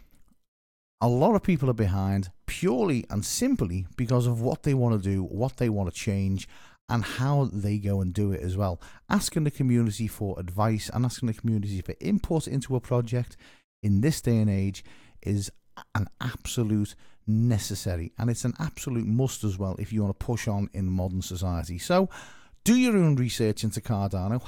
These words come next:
have a little look at it, see what you think, and until the next video, thanks for watching. Don't forget to subscribe, turn on your post notifications, give us a thumbs up, leave some comments in the comment section below.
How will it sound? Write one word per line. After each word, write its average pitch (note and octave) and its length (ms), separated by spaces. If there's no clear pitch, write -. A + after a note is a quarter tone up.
have A#3+ 200
a B3 60
little E3 280
look F2+ 200
at G2 80
it, B2 140
see - 340
what A#3+ 180
you G#2 240
think, C3 340
and B2+ 240
until C#3 280
the C3 80
next G#3+ 260
video, A2+ 340
thanks A#3 260
for D3+ 100
watching. A2+ 360
Don't F#3+ 220
forget C#3+ 260
to - 60
subscribe, A2+ 680
turn A3 220
on G3 100
your D3 80
post A2 280
notifications, G#2 680
give C#4+ 140
us A#3 80
a F#3+ 60
thumbs B2 340
up, F#3 140
leave A3+ 340
some G3+ 220
comments E3+ 360
in F#3+ 60
the E3 80
comment B2+ 280
section G#2+ 340
below. F#2 260